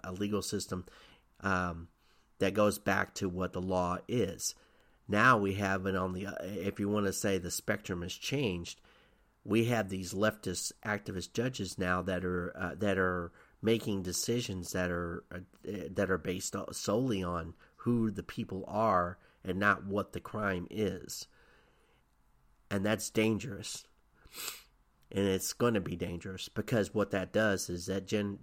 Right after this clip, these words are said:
that just continues to generate up or gin up the resentment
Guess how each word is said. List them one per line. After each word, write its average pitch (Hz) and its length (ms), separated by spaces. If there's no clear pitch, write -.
that 107 240
just 107 360
continues 101 540
to 90 100
generate 98 560
up 92 300
or 92 100
gin 104 300
up 95 160
the 92 100
resentment 87 720